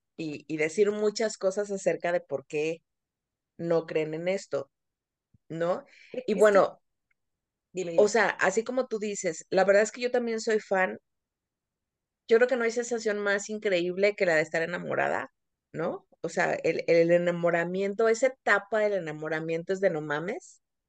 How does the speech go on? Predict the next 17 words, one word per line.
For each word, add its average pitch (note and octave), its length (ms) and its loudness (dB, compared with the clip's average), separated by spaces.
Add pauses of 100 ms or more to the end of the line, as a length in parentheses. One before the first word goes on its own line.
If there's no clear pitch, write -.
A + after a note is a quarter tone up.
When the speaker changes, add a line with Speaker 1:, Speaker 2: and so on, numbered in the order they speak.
(440)
Speaker 1:
¿sabes? G#3+ 400 -2
O G3+ 60 -6
sea, F3 140 -4
se F3+ 100 -4
me F3 100 -4
hace A3 160 -4
padrísimo. F#3+ 840 -4 (1300)
Y G3+ 220 4
aquí A3 640 4
de A#3+ 80 6
lo F3 140 4
que E3+ 80 -12
se D#3+ 140 -4
va F3 100 0
a F3+ 60 0
tratar G3 460 -2
es F#3+ 420 -4